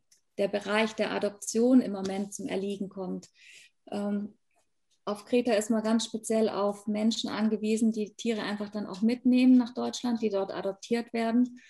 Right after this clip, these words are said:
Und da im Moment einfach auch kein Tourismus stattfindet, gibt's einfach auch nicht diese Möglichkeit, dass die Tiere in andere Länder gebracht werden und dort ihre Familien finden. Und das ist definitiv ein, ein Thema,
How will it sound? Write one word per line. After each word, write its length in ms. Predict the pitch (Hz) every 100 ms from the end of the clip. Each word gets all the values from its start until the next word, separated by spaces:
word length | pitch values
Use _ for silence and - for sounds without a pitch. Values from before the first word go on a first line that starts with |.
| _ -
Und 160 | 202
da 100 | 202
im 80 | 208
Moment 320 | 214 208 208
einfach 260 | 156 208 208
auch 180 | 208 -
kein 200 | 202 202
Tourismus 480 | 208 220 - 240
stattfindet, 680 | - 233 226 - 240 233 240 - - _ -
gibt's 240 | 226 -
einfach 300 | 190 214 214
auch 420 | - 202 _ -
nicht 200 | 220 214
diese 200 | 214 208
Möglichkeit, 560 | 208 214 220 - 202 202
dass 100 | 196
die 140 | 196
Tiere 400 | - 208 208 208 - - _ _
in 120 | -
andere 340 | - 208 214 208
Länder 540 | 202 220 214 190 - _ _
gebracht 480 | 208 - 202 196 -
werden 280 | 196 190 196
und 140 | 190
dort 160 | 202 202
ihre 180 | 185 202
Familien 520 | 208 208 214 208 202
finden. 520 | 202 196 190 196 185 - - _
Und 180 | - 220
das 120 | 226 220
ist 160 | 220
definitiv 640 | 220 220 233 220 226 226 233
ein, 300 | 220 214 -
ein 140 | 208
Thema, 580 | 220 226 220 214 208